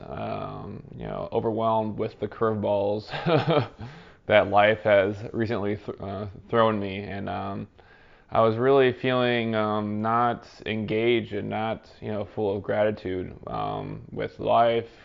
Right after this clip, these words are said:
with eating, with, with friends, with being, um, just generally, you know, I was not, you know, content with my existence, and I thought that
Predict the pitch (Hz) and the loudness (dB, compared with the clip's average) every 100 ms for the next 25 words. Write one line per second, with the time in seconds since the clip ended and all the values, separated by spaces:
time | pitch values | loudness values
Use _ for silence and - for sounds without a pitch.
0 | - 104 - - 120 113 117 117 117 113 | -10 -10 -10 -8 -4 -4 -4 -4 -4 -6
1 | 107 90 120 - - _ _ _ _ _ | -6 -8 -10 -12 -20 _ _ _ _ _
2 | _ _ - 117 - - 127 131 131 127 | _ _ -8 -8 -8 -6 -2 0 -2 -2
3 | 127 - 113 117 113 120 120 123 123 - | -4 -6 -8 -6 -2 0 0 0 -2 -6
4 | - - - - _ - 107 107 127 113 | -20 -20 -20 -20 _ -2 0 2 0 0
5 | 113 127 123 95 90 107 104 101 95 101 | 0 2 2 2 -2 -6 -8 -6 -4 -2
6 | 101 104 101 104 - - - - 107 107 | -2 -4 -2 -2 -6 -14 -16 -8 -6 -6
7 | - 107 104 113 107 - 104 107 104 104 | -6 -6 -6 -6 -6 -6 -8 -6 -6 -6
8 | 110 127 - 107 104 - 110 104 - 110 | -4 -4 -4 -10 -10 -10 -8 -8 -4 -2
9 | 110 - 110 110 - | -2 -4 -6 -6 -8